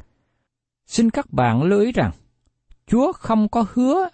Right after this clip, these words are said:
những sự phước hạnh trên đời này cho hội thánh. Vì vậy mà các bạn không nên đặt để lời hứa này cho chính mình. Chúa Giêsu đã phán ở trong sách Giăng đoạn mười bốn câu ba như vậy:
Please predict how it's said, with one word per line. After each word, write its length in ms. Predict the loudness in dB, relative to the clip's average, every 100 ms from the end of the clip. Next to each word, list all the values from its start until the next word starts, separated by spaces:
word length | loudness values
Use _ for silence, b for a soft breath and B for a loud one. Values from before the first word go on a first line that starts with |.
| _ _ _ -2
những 200 | 0 0
sự 240 | -2 -2
phước 320 | -2 -4 -4
hạnh 300 | -4 -2 -2 0
trên 180 | -2 0
đời 220 | 2 2
này 340 | 2 0 -2 -2
cho 120 | -4 -4
hội 260 | -4 -4
thánh. 180 | -2 -4 -6 _ _ _ _ _ _ _ _
Vì 160 | 0 0
vậy 340 | 2 0 -2 -8 _ -2
mà 160 | -2
các 240 | -2 -8 -2
bạn 300 | 0 0 -2
không 240 | 0 2
nên 200 | 2 0 -4 _
đặt 280 | -4 -4 -2
để 220 | 0 0
lời 240 | 0 0 0
hứa 160 | 0 0
này 240 | -2 -4 -4
cho 140 | -8
chính 200 | -2 -2
mình. 100 | -2 -6 _ _ _ _ _ _ _ _ _
Chúa 100 | 0
Giêsu 340 | 0 0 0
đã 100 | 0
phán 340 | -2 -2 -2 -2 -4
ở 120 | -4
trong 160 | -4 -4
sách 160 | -8 -4
Giăng 360 | 0 0 0 -6 _ _ _
đoạn 400 | 0 0 0 0
mười 120 | 0 0
bốn 240 | -2 0
câu 160 | -2 -2
ba 260 | 0 0
như 160 | 0 -2
vậy: 140 | -4